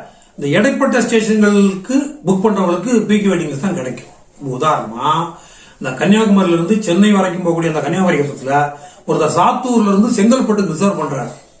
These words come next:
இவருக்கு பி கியூ வெயிட்டிங் லிஸ்ட் தான் கிடைக்கும். இந்த பி கியூ வெயிட்டிங் லிஸ்ட் என்பது என்ன பொறுத்த வரைக்கும் ஒரு பயனில்லாத ஒன்று.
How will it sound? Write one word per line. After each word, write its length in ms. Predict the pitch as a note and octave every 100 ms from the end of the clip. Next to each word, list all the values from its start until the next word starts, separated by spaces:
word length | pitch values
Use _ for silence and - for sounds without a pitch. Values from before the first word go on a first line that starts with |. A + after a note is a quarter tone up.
| _
இவருக்கு 520 | E3+ A3+ G#3 - D#3+ E3+ E3+ E3+ - _ G#3
பி 100 | A3 -
கியூ 120 | G#3 G#3
வெயிட்டிங் 280 | E3 E3 D3+
லிஸ்ட் 260 | C#3 B2+ D#3+
தான் 160 | F#3 D3+
கிடைக்கும். 420 | D3 D3+ C#3 C3 - _ -
இந்த 120 | D#3+ C#3 C4
பி 80 | C4
கியூ 100 | A#3
வெயிட்டிங் 240 | G#3+ G#3 F#3+
லிஸ்ட் 160 | F3+ E3
என்பது 280 | C#3+ C#3 D#3+ F3 E3+ -
என்ன 100 | G3+ G3+
பொறுத்த 220 | F#3 D3+
வரைக்கும் 380 | C#3 C#3 D3 D3 C#3+ - -
ஒரு 100 | D3 C#3
பயனில்லாத 560 | B2 F#3+ G#3 F#3+ D#3+ E3 D#3
ஒன்று. 240 | C#3+ D#3+